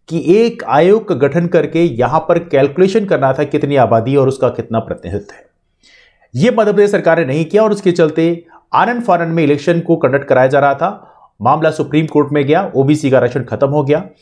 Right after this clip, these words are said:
इसके बाद देखा जाए तो आपको पता होना चाहिए, जो विधानसभा है वहां पे खूब झूमा झटकी हुई। केंद्र, जो राज्य सरकार है, बी-, बीजेपी सरकार है और जो कांग्रेस अपोजिशन में है, उनके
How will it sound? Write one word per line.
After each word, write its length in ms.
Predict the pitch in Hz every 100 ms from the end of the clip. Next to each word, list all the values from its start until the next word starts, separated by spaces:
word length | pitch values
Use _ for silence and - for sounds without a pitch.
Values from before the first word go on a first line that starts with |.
| - - _ _
इसके 420 | 202 202 - 269
बाद 320 | 196 170 202 175
देखा 360 | 180 180 170
जाए 280 | 151 160 175
तो 220 | 180 208
आपको 260 | 180 151 170
पता 240 | 156 147
होना 120 | 156 156
चाहिए, 520 | 175 190 214 190 - _ _ _ _
जो 80 | 147
विधानसभा 680 | 127 131 165 196 196 190 165
है 100 | 104
वहां 220 | 110 160
पे 120 | 180 185
खूब 360 | - 226 190
झूमा 260 | 131 160 151
झटकी 320 | 120 117 156
हुई। 200 | 156 156 175 _ _ - _ _ _ _ _ _ _ _ _ _ _ _ _
केंद्र, 340 | 196 233 233
जो 280 | 233 - 156
राज्य 280 | 170 170 190
सरकार 360 | 214 190 180 175
है, 400 | 185 190 190 -
बी-, 180 | 104 -
बीजेपी 400 | 110 127 156 185
सरकार 360 | 180 180 156 156
है 160 | 165 175
और 300 | - 135 139
जो 120 | 147
कांग्रेस 460 | 143 127 135 151 151
अपोजिशन 420 | 127 127 156 151
में 120 | 151
है, 100 | 156
उनके 340 | 143 156 151